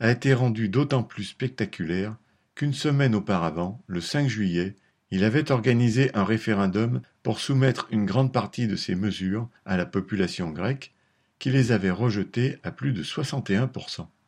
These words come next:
Mais ce résultat, pas plus qu'aucun des votes précédents,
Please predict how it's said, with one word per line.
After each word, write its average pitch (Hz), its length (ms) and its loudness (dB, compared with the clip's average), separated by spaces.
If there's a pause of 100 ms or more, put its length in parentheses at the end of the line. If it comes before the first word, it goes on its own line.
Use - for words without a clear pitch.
(840)
Mais 110 160 2
ce 117 140 -2
résultat, 95 720 -2 (240)
pas 131 140 0
plus 156 280 -4
qu'aucun 131 420 0
des 92 120 2
votes 92 240 -2
précédents, 98 560 -4